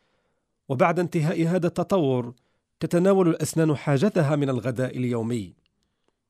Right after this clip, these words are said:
فإذا كانت الحاجة كافية سلمت الأسنان من التآكل، وأيضًا لحم الأسنان سلمت من ال-، الالتهاب وظلت قوية وسالمة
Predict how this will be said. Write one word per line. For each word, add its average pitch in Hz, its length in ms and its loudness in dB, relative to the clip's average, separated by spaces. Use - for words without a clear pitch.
فإذا 123 360 -10
كانت 143 380 -8
الحاجة 156 340 -4
كافية 180 920 -2
سلمت 175 500 2
الأسنان 139 460 -2
من 135 240 0
التآكل، 143 840 -2
وأيضًا 190 420 0
لحم 151 340 -2
الأسنان 139 640 -2
سلمت 127 540 -2
من 127 100 -2
ال-، 120 240 -4
الالتهاب 147 840 -4
وظلت 139 600 0
قوية 170 760 0
وسالمة 160 960 -2